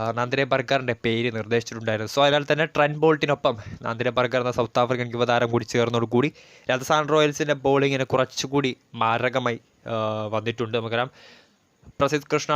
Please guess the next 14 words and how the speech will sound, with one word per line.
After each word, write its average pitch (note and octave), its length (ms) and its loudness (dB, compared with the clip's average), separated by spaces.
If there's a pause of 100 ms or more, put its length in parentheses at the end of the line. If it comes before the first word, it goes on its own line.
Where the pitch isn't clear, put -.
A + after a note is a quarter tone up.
ട്രെന്റ് C3+ 280 0
ബോൾട്ട്, C3+ 260 2
അതോടൊപ്പം B2 320 2
തന്നെ B2 180 -2
ആവേശ് C3+ 320 2
ഖാൻ C#3 160 2
എന്നിവരടങ്ങുന്ന B2 500 -2
പേസ് C3 240 0
നിരയിലേക്ക് C3 380 0
ഇത്തവണ A#2+ 300 0 (260)
നാന്ദ്രെ C#3+ 380 2
ബർഗർ C3+ 320 2
കൂടി B2 200 -4
എത്തിയതോടുകൂടി A#2+ 540 0